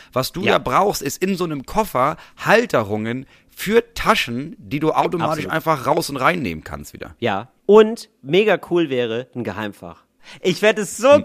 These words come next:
Speaker 2: cool.
Speaker 1: ja,
Speaker 2: Also
Speaker 1: auf jeden
Speaker 2: keine
Speaker 1: Fall.
Speaker 2: Ahnung wofür, aber es ist einfach ein Geheimfach, ist immer geil. Es ist wie in einer, also alles, was geheim ist, ist cool, finde ich.
Speaker 1: Ja.
Speaker 2: Und, ähm, ich bin ja auch für Geheimräume zum Beispiel in Wohnungen. Also d-, wenn man so zwischen die Wand gehen kann, ja,
Speaker 1: Ja.
Speaker 2: da muss ich sagen,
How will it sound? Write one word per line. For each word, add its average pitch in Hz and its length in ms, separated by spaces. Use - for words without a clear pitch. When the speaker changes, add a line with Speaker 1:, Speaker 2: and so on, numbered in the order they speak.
Speaker 2:
cool. 254 140
Speaker 1:
ja, 120 200
Speaker 2:
Also 226 140
Speaker 1:
auf 226 80
jeden 120 200
Speaker 2:
keine 247 160
Speaker 1:
Fall. 240 80
Speaker 2:
Ahnung 240 140
wofür, 220 640
aber 190 180
es 190 120
ist - 180
einfach 202 200
ein 180 80
Geheimfach, 196 480
ist - 220
immer 233 220
geil. 185 280
Es 175 120
ist 208 180
wie 240 220
in 190 160
einer, 175 160
also 170 160
alles, 220 200
was 208 120
geheim 185 320
ist, - 100
ist - 220
cool, 90 220
finde 95 260
ich. 147 120
Speaker 1:
Ja. 170 120
Speaker 2:
Und, 170 240
ähm, 165 200
ich 175 100
bin 208 120
ja 202 140
auch 165 120
für 170 160
Geheimräume 143 920
zum 107 160
Beispiel 98 300
in 104 120
Wohnungen. 123 360
Also 147 300
d-, - 20
wenn 170 180
man 180 140
so 165 80
zwischen 220 420
die 190 140
Wand 180 340
gehen 107 300
kann, 82 340
ja, 120 220
Speaker 1:
Ja. - 140
Speaker 2:
da 147 140
muss 208 180
ich 220 140
sagen, 170 500